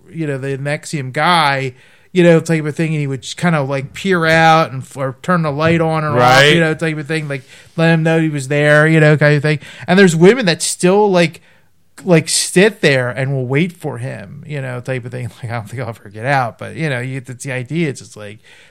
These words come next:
Speaker 1: they are, they're so enthralled and, like, they, they, you know, they know everything's happening, but
Speaker 2: Right.
Speaker 1: they, they just look the other way, and it's just, like, so bizarre.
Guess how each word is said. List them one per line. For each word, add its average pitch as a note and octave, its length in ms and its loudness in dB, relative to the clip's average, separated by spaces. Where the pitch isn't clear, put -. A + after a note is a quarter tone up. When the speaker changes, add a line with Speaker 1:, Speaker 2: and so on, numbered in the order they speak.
Speaker 1:
they D3 140 2
are, C3 80 -2
they're C3+ 300 -6
so D#3+ 280 -2
enthralled D#3 580 0
and, C3+ 300 -8
like, C#3+ 340 -4
they, C#3+ 220 -10
they, D3+ 200 -4
you C#3+ 100 -2
know, C3 180 -4
they C3+ 140 -2
know E3+ 320 8
everything's F#3+ 360 6
happening, F3 480 2
but C3+ 100 6
Speaker 2:
Right. C#3+ 160 8
Speaker 1:
they, D#3 160 4
they C#3+ 40 -2
just C#3 280 -8
look E3+ 240 2
the D#3+ 140 -2
other E3 180 0
way, D#3+ 440 -4
and B2 120 -10
it's A#2+ 120 -14
just, B2+ 200 -14
like, C3 180 -12
so C#3 200 -8
bizarre. C#3+ 560 -8